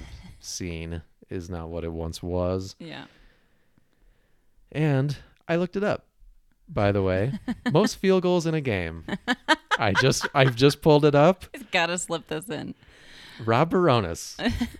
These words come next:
Speaker 1: <laughs>
Speaker 2: Tennessee Titans kicker, converted eight field goals in a thirty-eight to thirty-six win over the Houston Texans on October twenty-first, two thousand seven.
Speaker 1: Uh-huh.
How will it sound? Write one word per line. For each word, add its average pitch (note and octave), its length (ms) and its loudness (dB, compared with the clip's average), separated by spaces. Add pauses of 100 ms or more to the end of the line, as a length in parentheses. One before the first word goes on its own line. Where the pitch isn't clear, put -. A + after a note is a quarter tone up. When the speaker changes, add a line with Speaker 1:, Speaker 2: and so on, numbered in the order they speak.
(300)
Speaker 1:
<laughs> - 140 -20
Speaker 2:
Tennessee C3+ 500 4
Titans B2+ 460 -2
kicker, D3+ 360 -2
converted G#2+ 540 -2 (240)
eight F3 380 0
field F#2 380 0
goals E2 300 0
in G2 120 -4
a F#2 80 -4
thirty-eight A#2+ 500 -2
to G#2+ 80 -6
thirty-six G2+ 580 -4
win F#2+ 360 -2
over F#2 180 -6
the F2+ 60 -6
Houston G2 360 -6
Texans G2 500 -6
on F2+ 120 -8
October A2+ 440 -4
twenty-first, F#2 680 -4
two A2+ 100 -2
thousand F#2+ 360 -6
seven. A#2 520 -2
Speaker 1:
Uh-huh. E3 320 -10